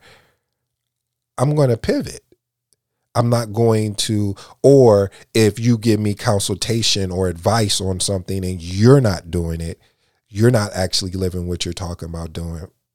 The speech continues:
I'm not gonna listen at all. And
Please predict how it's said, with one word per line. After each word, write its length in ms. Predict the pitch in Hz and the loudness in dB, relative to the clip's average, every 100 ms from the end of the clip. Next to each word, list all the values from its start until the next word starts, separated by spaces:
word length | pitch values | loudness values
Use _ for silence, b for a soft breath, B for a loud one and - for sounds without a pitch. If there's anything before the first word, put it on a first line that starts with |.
| _ _ - | _ _ -6
I'm 120 | 110 | -2
not 160 | 104 92 | -2 -2
gonna 160 | 80 | -6
listen 300 | 87 87 78 | -6 -6 -6
at 100 | 76 | -2
all. 400 | 92 104 - - _ _ _ _ _ _ _ _ _ _ _ _ _ - | 0 0 -2 -20 _ _ _ _ _ _ _ _ _ _ _ _ _ 0
And 420 | 110 101 92 95 | 2 2 0 -6